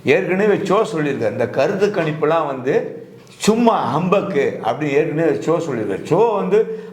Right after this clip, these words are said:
பத்திரிகையாளர்கள மிகச்சிறந்த ஒரு மனிதர். ஏன்னா நான் ரொம்ப மதிக்கக்கூடியவர் அவரு. அந்த மாதிரி இந்த கருத்து கணிப்புன்னு சொல்றவனுங்கெல்லாம் அன்னன்னைக்கு தொழில் நடத்துறவங்க இவங்க. புரியுதா?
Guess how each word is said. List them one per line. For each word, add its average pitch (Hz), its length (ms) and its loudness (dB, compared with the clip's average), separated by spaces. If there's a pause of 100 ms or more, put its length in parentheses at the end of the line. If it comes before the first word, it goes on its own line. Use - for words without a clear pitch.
பத்திரிகையாளர்கள 156 840 0
மிகச்சிறந்த 220 680 0
ஒரு 135 160 -2
மனிதர். 110 580 -6
ஏன்னா 110 160 0
நான் 117 280 -2
ரொம்ப 120 360 -2
மதிக்கக்கூடியவர் 120 580 -2
அவரு. 87 440 -4 (500)
அந்த 156 260 2
மாதிரி 180 320 0
இந்த 127 300 -2
கருத்து 233 680 -2
கணிப்புன்னு 165 580 -4
சொல்றவனுங்கெல்லாம் 110 1000 -2 (400)
அன்னன்னைக்கு 196 760 0
தொழில் 175 360 0
நடத்துறவங்க 101 560 -6
இவங்க. 90 280 -6 (640)
புரியுதா? 120 200 2